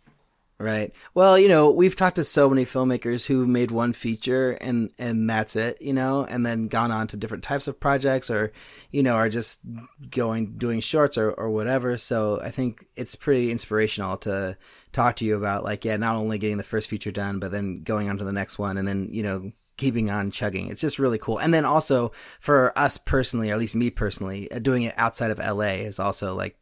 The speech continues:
pretty awesome. So yeah, man, that's, I'm just really glad that you got to share your story with, with our audience and everything.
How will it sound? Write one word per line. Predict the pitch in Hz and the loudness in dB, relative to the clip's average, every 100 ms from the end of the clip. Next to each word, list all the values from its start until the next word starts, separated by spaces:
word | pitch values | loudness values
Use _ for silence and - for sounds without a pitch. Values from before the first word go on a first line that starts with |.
| _ | _
pretty | - 110 92 | -6 -4 -2
awesome. | 90 98 98 104 | -4 -6 -10 -10
So | - 113 95 92 _ - - _ - | -6 -4 -4 -6 _ -20 -20 _ -6
yeah, | 107 | -4
man, | 104 95 98 92 - | -2 -2 -4 -8 -8
that's, | 101 - - - - | -8 -8 -12 -20 -12
I'm | 110 107 | -6 -4
just | 95 | -2
really | 104 104 | -2 -2
glad | 104 101 | -2 -4
that | 95 | -4
you | |
got | 104 | -6
to | 98 | -6
share | 95 104 | -4 -2
your | 95 | -2
story | 87 - 95 101 | -4 -4 -4 -4
with, | - - | -6 -10
with | 98 - | -8 -4
our | 87 | -2
audience | 92 92 90 | -2 -4 -8
and | - | -10
everything. | 92 90 87 | -12 -10 -10